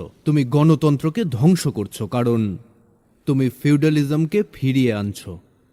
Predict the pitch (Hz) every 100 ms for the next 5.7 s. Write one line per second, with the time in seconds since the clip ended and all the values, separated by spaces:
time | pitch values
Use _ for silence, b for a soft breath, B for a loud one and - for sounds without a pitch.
0 | _ _ 120 143 151 143 147 143 131 117
1 | _ 147 190 175 175 156 127 104 87 107
2 | 160 165 165 165 185 180 220 214 143 147
3 | 113 110 92 - _ - 175 214 247 214
4 | 220 185 160 131 120 190 214 208 208 220
5 | 262 233 156 139 113 95 92